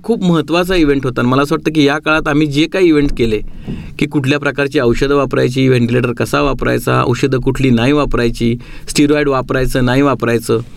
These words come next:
यामध्ये पुणे ब्रँचचा खूप मोठा सहभाग होता. आणि या, जरी आम्ही फिजिकली नाही भेटू शकलो, तरी अशा प्रकारे आम्ही त्याच्यामध्ये इन्व्हॉल्व्ड होतो. आमच्यातले जे सिनियर मेंबर आहेत, डॉक्टर शिरीष प्रयाग आहेत, डॉक्टर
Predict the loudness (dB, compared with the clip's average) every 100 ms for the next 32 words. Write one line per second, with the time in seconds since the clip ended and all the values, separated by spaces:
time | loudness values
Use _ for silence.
0 | -16 -14 -2 -2 0 0 -2 2 0 2
1 | 0 -2 -2 -2 -2 -2 -6 -8 -4 0
2 | 0 -2 -2 0 2 0 -2 -4 -8 -10
3 | -20 -20 -20 -20 -8 -2 0 0 0 0
4 | -2 0 2 2 0 -2 -2 0 0 2
5 | 2 0 0 0 0 -2 -4 -6 -6 -14
6 | -18 -18 -2 2 2 0 -4 -2 -2 0
7 | 2 2 0 0 -2 -4 -4 0 2 2
8 | 4 4 4 2 0 -2 -4 -2 -6 -8
9 | -12 -14 -16 -4 0 2 0 0 0 0
10 | 2 2 2 2 0 0 0 -2 -2 -4
11 | -2 0 0 0 -2 -2 -2 -2 -4 -6
12 | -10 -12 -8 -6 -4 -4 -4 0 0 2